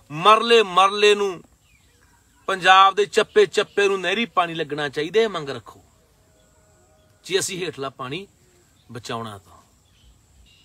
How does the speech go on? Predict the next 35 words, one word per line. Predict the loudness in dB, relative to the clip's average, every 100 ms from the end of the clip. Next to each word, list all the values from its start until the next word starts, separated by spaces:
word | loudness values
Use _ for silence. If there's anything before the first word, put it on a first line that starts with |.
| _ _ _ _ _
ਇੱਥੇ | -18 -12 -10
ਸਾਨੂੰ | -8 -10
ਕੰਮ | -8 -8
ਕਰਨ | -10 -14 -14
ਦੀ | -16
ਲੋੜ | -18 -20
ਆ। | -20 _ _ _ _ _ _ _ _ _ -8
ਅਸੀਂ | -2
ਤਾਂ | 0
ਉਲਟ | 0 -2
ਪਾਸੇ | -2 -2 0 -4
ਵਹਿ | -2 0
ਜਾਂਦੇ | -2 -4 -8
ਆ | -8
ਵੀ | -8
ਹਾਂ, | -6 -4 -4 -8 -20 0
ਆਹ | 2 2
ਮੁਫਤ, | 0 -8 -8 -8
ਆਹ | 0 4 4
ਮੁਫਤ, | 2 -8 -10 -12 -14 -2
ਪਰ | 2 4
ਉਸ | 2
ਮੁਫਤਖੋਰੀ | -2 -6 -8 -12 -6 -4
ਦੇ | -4
ਵਿੱਚ | -6 -8
ਨੁਕਸਾਨ | -12 -12 -6 -4 -4
ਪਤਾ | -4 -6
ਕੀ | -6 -8
ਹੋ | -8 -8
ਰਿਹਾ? | -10 -14 -20 _ _ _ _
ਸਾਡੀਆਂ | -2 -2 0 -2
ਨਸਲਾਂ, | -2 -2 -4 -6 -6 -4 -4
ਪੀੜ੍ਹੀਆਂ, | -8 -16 -12 -10 -8 -8
ਪੁਸਤਾਂ | -8 -10 -8 -10 -10
ਦੀ | -10